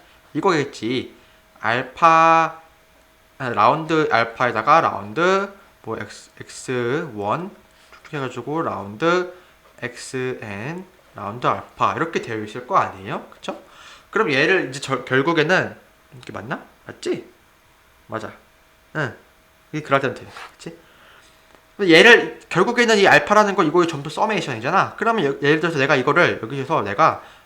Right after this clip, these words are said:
라운드 알파, 라운드 엑스제이라는 거 골라보자. 그럼 엑스제이가 어디에 들어가 있냐? 첫 번째로는 왼쪽에 있을 수도 있고 오른쪽에 있을 수도 있겠죠. 근데 왼쪽에 있는 거는 보니까 왼쪽에 있는 엑스제이들은 같은 행엔 다 똑같은 엑스제이가 있죠.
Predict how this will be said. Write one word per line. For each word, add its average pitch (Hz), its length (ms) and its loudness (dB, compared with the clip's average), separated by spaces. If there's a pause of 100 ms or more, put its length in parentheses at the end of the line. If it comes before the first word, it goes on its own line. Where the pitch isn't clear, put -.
(120)
라운드 120 380 0
알파, 139 600 0
라운드 113 360 -2
엑스제이라는 127 720 -6
거 - 60 -14
골라보자. 120 440 -6 (540)
그럼 208 180 0
엑스제이가 165 640 6
어디에 120 320 0
들어가 175 280 2
있냐? 110 400 0
첫 220 160 -8
번째로는 196 760 2 (280)
왼쪽에 220 460 2
있을 208 160 2
수도 202 180 -2
있고 190 180 -2
오른쪽에 170 380 -2
있을 - 120 -10
수도 - 140 -18
있겠죠. 113 340 -10 (400)
근데 214 140 6
왼쪽에 233 460 8
있는 220 200 6
거는 196 180 2
보니까 147 640 4 (200)
왼쪽에 254 460 4
있는 233 140 2
엑스제이들은 165 920 2
같은 - 400 -2
행엔 247 300 0
다 151 180 -4
똑같은 226 380 -2
엑스제이가 127 400 -4
있죠. - 320 -10